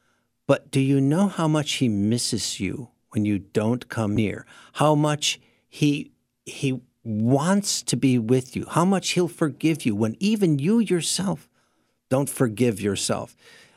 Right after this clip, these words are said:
Until you can hear Jesus speaking in the silence of your own heart, you will not recognize him in the faces of the poor.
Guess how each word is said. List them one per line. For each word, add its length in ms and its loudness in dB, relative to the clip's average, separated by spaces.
Until 380 0
you 160 0
can 160 -2
hear 300 2
Jesus 500 -2
speaking 500 -2
in 140 0
the 80 -4
silence 640 -2
of 140 -6
your 160 -4
own 160 -2
heart, 240 -4
you 100 -2
will 140 -6
not 360 -4
recognize 720 -4
him 140 -2
in 100 -2
the 80 -4
faces 540 -6
of 160 -10
the 80 -8
poor. 420 -8